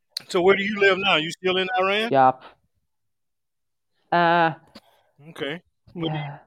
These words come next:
Speaker 1: what do you do over there?
Speaker 2: <laughs> I do everything, but, um,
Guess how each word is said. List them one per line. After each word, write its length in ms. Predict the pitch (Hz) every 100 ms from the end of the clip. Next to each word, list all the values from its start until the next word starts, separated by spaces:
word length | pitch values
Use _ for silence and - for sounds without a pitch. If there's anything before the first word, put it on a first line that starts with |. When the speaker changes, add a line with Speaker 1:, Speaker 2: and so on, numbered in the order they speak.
| _
Speaker 1:
what 140 | 156 170
do 80 |
you 100 | 185 185
do 200 | 196 175
over 120 | 127
there? 180 | 117 98 _ _ _ _ _ _ _ _ _ - - - - 165 - 240 233 - 277 302 247
Speaker 2:
<laughs> 80 | -
I 240 | 302 269
do 140 | 240 247
everything, 800 | 247 208 214 208 180 180 180 165
but, 420 | 165 160 151 151 - - -
um, 420 | 147 143 139 131